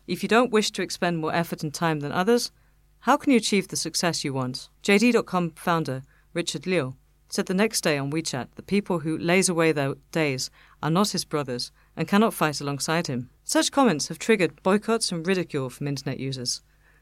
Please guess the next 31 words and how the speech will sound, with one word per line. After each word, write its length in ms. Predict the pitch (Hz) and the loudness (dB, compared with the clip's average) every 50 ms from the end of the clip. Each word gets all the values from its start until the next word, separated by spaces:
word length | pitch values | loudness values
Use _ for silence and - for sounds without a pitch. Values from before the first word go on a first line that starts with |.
| _ _ | _ _
Since 320 | - - - 180 165 - - | -6 -2 -2 0 0 0 2
then, 380 | - 226 214 175 160 180 202 - _ _ _ _ _ _ - | 4 4 4 4 4 2 0 -4 _ _ _ _ _ _ -6
criticism 580 | - - 262 254 240 - 269 240 254 247 226 | -2 0 0 2 2 0 2 2 2 2 2
of 140 | 202 - - | 2 0 0
nine 160 | 190 190 196 | 2 2 4
nine 160 | 196 185 175 | 4 2 2
six 440 | 165 - - 175 147 - - - - _ _ _ _ | 2 2 4 2 2 2 -2 -10 -10 _ _ _ _
have 160 | - 139 - | -10 -8 -6
continued. 500 | - 147 135 - 180 165 135 123 120 - - _ _ _ _ | -6 -4 -2 0 0 0 0 0 -2 -6 -12 _ _ _ _
Chinese 360 | - - 208 202 202 190 180 | -2 2 4 4 4 4 4
internet 400 | - - 247 247 - 196 160 143 | 2 2 2 4 4 2 2 0
companies 420 | - 165 151 135 143 147 151 156 - | -2 -6 -6 -6 -6 -6 -4 -4 -6
have 200 | 170 175 156 156 | -6 -6 -2 0
long 220 | 180 190 214 226 | 2 4 4 4
been 160 | 220 220 202 | 4 2 0
advocates 640 | 170 143 156 - 170 160 - 151 - - - - - - _ _ _ _ _ _ - | 0 0 -2 -2 -6 -8 -6 -6 -6 -4 -4 -4 -4 -6 _ _ _ _ _ _ -10
of 140 | 143 139 - | -6 -4 -4
speedy 500 | - - 220 214 226 208 220 220 - - | -2 2 2 2 2 2 0 -2 -2 -4
expansion 640 | - - - - - 156 151 147 - 143 131 131 131 _ _ _ - - _ | -8 -10 -8 -4 -4 -4 -4 -4 -6 -6 -8 -8 -10 _ _ _ -20 -14 _
as 120 | - - - | -4 -2 0
they 100 | 190 175 | 0 2
work 260 | 165 160 156 151 - | 2 0 0 0 0
day 200 | - 160 165 175 | 0 2 2 2
and 100 | 175 165 | 2 2
night 220 | 156 147 143 - - | 0 0 -2 -4 -6
to 120 | - - | -12 -10
catch 260 | - - 165 139 - - | -6 -6 -6 -4 -2 -2
up 160 | 160 147 - | -4 -4 -4
with 140 | 143 139 143 | -6 -6 -2
rivals. 480 | 143 143 143 139 135 131 131 - - - _ _ _ - | -2 -2 -2 -2 -6 -8 -6 -8 -8 -10 _ _ _ 0
However, 480 | - 202 214 208 - 160 151 143 139 | 4 6 6 6 6 4 0 0 -2